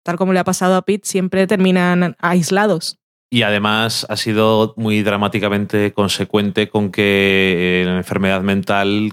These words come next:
Speaker 2: que no puedes escapar de ella y mágicamente no vas a superarla.
Speaker 1: Ujú.
Speaker 2: Porque si hubiera sido otro tipo de serie, al final hubiera sido, "He estado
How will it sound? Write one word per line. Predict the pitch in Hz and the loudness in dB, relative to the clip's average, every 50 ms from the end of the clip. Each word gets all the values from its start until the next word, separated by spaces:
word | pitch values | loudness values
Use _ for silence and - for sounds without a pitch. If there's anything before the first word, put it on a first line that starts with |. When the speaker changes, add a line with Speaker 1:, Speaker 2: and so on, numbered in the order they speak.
| - | -4
Speaker 2:
que | - 101 92 92 92 92 90 92 90 90 90 87 85 87 85 82 | -4 -2 0 2 2 2 2 2 0 0 0 0 -2 -2 -2 -2
no | 90 92 92 92 90 | -2 -2 -2 -2 -2
puedes | - 95 95 90 92 95 92 - | -2 0 2 2 2 2 0 0
escapar | 98 - - 104 95 - 101 98 | -4 -4 -4 -2 -2 -2 -2 0
de | 95 95 98 | 2 2 2
ella | 101 98 104 | 2 2 2
y | 104 98 | 2 2
mágicamente | 98 92 - - 98 - 98 95 98 95 98 92 98 | 0 -2 -2 -4 -4 -2 -2 0 0 0 0 0 2
no | 98 95 | 2 2
vas | 95 90 | 0 0
a | 90 | -2
superarla. | - 98 82 90 87 92 90 - - - - - | -6 -4 -2 0 0 0 -2 -4 -8 -14 -10 -2
Speaker 1:
Ujú. | - 226 214 196 220 226 269 - _ _ _ _ _ _ _ _ _ _ _ _ _ _ _ - | 0 2 2 2 2 0 -2 -8 _ _ _ _ _ _ _ _ _ _ _ _ _ _ _ -6
Speaker 2:
Porque | 101 - - 104 95 92 90 - | -6 -4 -2 0 0 0 0 0
si | - 104 | 0 0
hubiera | 92 95 95 | 2 2 2
sido | - - 101 | 2 0 0
otro | 85 92 92 | 0 -2 -2
tipo | 107 101 87 101 95 | -2 -2 0 0 0
de | 95 | 0
serie, | 90 - 107 101 98 101 98 101 101 | 0 0 0 0 0 2 2 2 2
al | 98 95 | 0 -2
final | 92 - 95 92 92 92 92 92 92 95 | -4 -6 -6 -4 -2 0 0 0 -2 0
hubiera | 92 98 92 87 | 0 0 0 0
sido, | - - 98 92 95 92 92 87 87 87 | -2 -2 -2 0 0 0 0 0 0 0
"He | 90 | -2
estado | 98 95 - - 104 107 107 107 104 104 98 95 - | -2 -4 -2 -2 -2 0 2 2 2 2 0 -2 -4